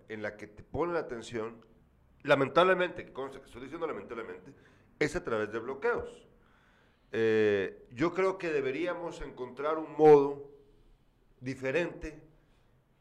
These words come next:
para que puedan ser atendidas nuestras demandas. Cualquier tipo de demanda que sea justa. Yo creo que deberíamos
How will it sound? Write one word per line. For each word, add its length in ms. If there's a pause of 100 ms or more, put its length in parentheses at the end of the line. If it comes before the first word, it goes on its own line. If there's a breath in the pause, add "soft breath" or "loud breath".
para 260
que 80
puedan 580 (100)
ser 320
atendidas 840
nuestras 500
demandas. 680 (800)
Cualquier 480
tipo 380
de 80
demanda 440
que 100
sea 180
justa. 380 (840 soft breath)
Yo 120
creo 180
que 140
deberíamos 680